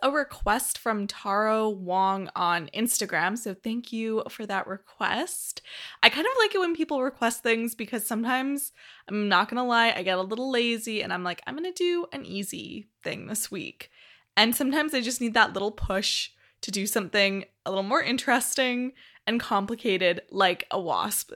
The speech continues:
So I'm really glad for this request because it forced me to go get some books and do some readings and,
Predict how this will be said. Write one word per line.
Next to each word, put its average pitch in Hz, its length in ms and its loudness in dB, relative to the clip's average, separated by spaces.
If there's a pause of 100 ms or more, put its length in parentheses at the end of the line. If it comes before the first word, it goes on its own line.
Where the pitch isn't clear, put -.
So 196 680 2 (400)
I'm 220 100 8
really 277 240 8
glad 277 440 8
for 370 100 0
this 320 240 -2
request 285 560 0
because 208 540 2
it 196 260 0
forced 196 300 -4
me 190 100 -4
to 185 80 -2
go 180 160 0
get 170 180 -8
some - 260 -8
books - 580 -2 (260)
and 196 180 -4
do 190 140 -4
some 180 480 -8
readings 226 800 -4 (460)
and, 175 640 -2